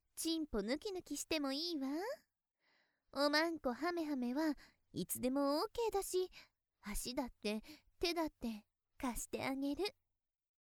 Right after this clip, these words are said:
お口もね。ママ、あんたのこと大好きだから。<laughs> チンポミルク、たくさん欲しい。<laughs> そも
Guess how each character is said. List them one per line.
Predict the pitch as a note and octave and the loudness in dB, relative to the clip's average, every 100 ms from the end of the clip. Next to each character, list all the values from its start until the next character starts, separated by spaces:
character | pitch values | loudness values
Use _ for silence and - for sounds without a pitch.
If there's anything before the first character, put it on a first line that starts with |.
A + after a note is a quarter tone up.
| _ C#4+ | _ 0
お | D4 | 0
口 | - G4+ | 0 -6
も | G4+ | -6
ね。 | G#4 A#4 D#5 - _ _ _ _ - _ _ - - _ - | -6 -4 -4 -8 _ _ _ _ -20 _ _ -20 -20 _ -8
マ | D4 D#4 | -2 0
マ、 | E4 D#4 D4+ - - - | 0 0 -2 -4 -18 -14
あ | - C#4 D4+ | 2 4 4
ん | |
た | - A#3 | 0 -6
の | G#3 | -6
こ | - G3+ | -8 -2
と | C4+ B3+ - - - - | 0 0 -4 -20 -14 -2
大 | E4+ | -2
好 | F4 F4+ F#4 A#4 - - | 0 -4 -2 -4 -4 -4
き | A4+ | -4
だ | G#4 | -4
か | - F#4+ | -6 -4
ら。 | G4 F#4 _ _ _ _ _ _ _ C#5+ | -4 -6 _ _ _ _ _ _ _ -12
<laughs> | - C#5+ _ - - - - - _ | -10 -12 _ -18 -12 -10 -10 -14 _
チ | - B3+ B3+ | -4 -2 -2
ン | C4+ | -4
ポ | - C4 | -2 -2
ミ | B3+ C4 | -2 -2
ル | G#3+ - | -4 -4
ク、 | C4+ E4 D4 - _ _ _ _ | -4 -2 -4 -6 _ _ _ _
た | - C#4 - | -16 -16 -10
く | |
さ | - F4 G#3+ | -8 -4 -4
ん | F#4+ | -4
欲 | A4+ A4+ | -6 -6
し | - | -4
い。 | C5 C#5+ - _ _ _ _ _ _ _ _ - | -4 -4 -10 _ _ _ _ _ _ _ _ -14
<laughs> | - - _ _ - - - - - - - - - - | -14 -20 _ _ -20 -14 -14 -14 -16 -18 -20 -20 -20 -14
そ | - A#3 | -4 -2
も | D#4+ | -2